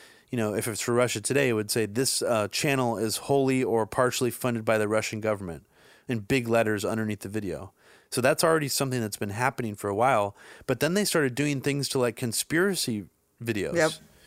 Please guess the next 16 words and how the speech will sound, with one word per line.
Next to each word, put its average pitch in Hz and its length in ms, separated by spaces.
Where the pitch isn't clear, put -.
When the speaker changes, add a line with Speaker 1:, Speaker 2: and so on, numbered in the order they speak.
Speaker 1:
or 147 180
Speaker 2:
Yep. 147 160
Speaker 1:
videos 160 300
that 131 160
were 127 340
taking 160 380
an 131 100
alternative 135 540
point 139 240
of 113 80
view 147 200
on 117 140
nine 117 200
eleven, 113 480
for 101 140
example. 92 600